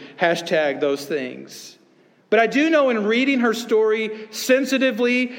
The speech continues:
and cautiously that she qualified as the kind of woman who could have legitimately said, "Me too, me too."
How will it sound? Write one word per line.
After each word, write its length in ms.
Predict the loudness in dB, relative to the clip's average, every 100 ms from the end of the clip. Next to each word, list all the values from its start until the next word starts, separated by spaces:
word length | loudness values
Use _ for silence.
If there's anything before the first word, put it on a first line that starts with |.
| -2
and 340 | 0 2 0 -2
cautiously 840 | 0 2 2 2 0 0 2 2
that 200 | 2 0
she 380 | -2 0 0 0
qualified 880 | -2 0 2 0 -2 0 2 0 0
as 180 | -2
the 80 | -4
kind 360 | -4 -2 0 0
of 120 | 0
woman 420 | -2 0 -2 -2 -8 -6
who 100 | -4
could 220 | 0 2 2
have 160 | 2
legitimately 880 | 2 -2 0 2 4 4 0 -2 -2
said, 720 | -2 0 2 2 -2 -4 -10
"Me 300 | -4 0 0
too, 500 | 0 0 0 -2 -6 -12 -20 -20 -20 -6
me 240 | -2 -2
too." 540 | -2 -2 -2 -4 -8